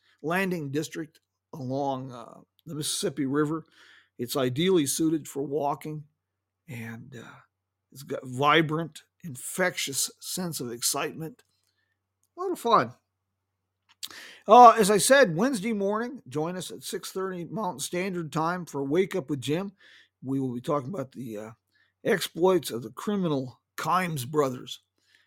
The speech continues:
Depression-era gangsters. And, uh, next week, we will continue on Coffee with Jim with our urban explorations. We're gonna go to Oklahoma and, uh, talk about a couple little places there you may have heard of,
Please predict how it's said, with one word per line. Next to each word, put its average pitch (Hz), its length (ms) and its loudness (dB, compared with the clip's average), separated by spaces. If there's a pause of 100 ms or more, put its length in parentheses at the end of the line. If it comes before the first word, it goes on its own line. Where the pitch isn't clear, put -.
(100)
Depression-era 139 760 -6
gangsters. 147 760 -10 (540)
And, 139 460 -2
uh, 135 100 -6
next 247 320 2
week, 175 340 4 (140)
we 170 200 -2
will 175 200 -2
continue 180 720 -6
on 139 260 -8
Coffee 220 500 2
with 131 180 0
Jim 131 360 -10 (600)
with 147 180 0
our 131 240 0
urban 196 440 6
explorations. 151 1000 -4 (600)
We're 403 160 -2
gonna 330 180 2
go 285 100 8
to 262 60 10
Oklahoma 190 720 6 (200)
and, 127 460 -8
uh, 98 240 -10
talk 131 300 -6
about 127 220 -6
a 120 40 -12
couple 127 300 -6
little 117 160 -6
places 131 420 -4
there 147 280 -6 (400)
you 139 120 -4
may 143 180 4
have 127 140 0
heard 143 280 2
of, 190 200 -4